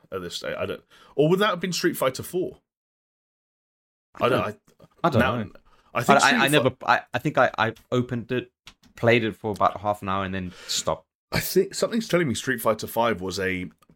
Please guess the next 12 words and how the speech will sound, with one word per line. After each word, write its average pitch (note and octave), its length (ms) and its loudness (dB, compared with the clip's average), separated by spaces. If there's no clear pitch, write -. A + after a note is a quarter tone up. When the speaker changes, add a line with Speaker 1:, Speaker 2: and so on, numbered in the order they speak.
Speaker 1:
PlayStation A2+ 800 -2
Four A2 320 0
exclusive, A2+ 760 -6
um, E2+ 480 -2
but F#2 100 0
I G2+ 60 2
might G#2 200 -4
be - 60 -6
Speaker 2:
Maybe. - 100 0
Speaker 1:
wrong. F2+ 260 -6
Um, G#2 240 2
Speaker 2:
Maybe. G#2+ 140 -6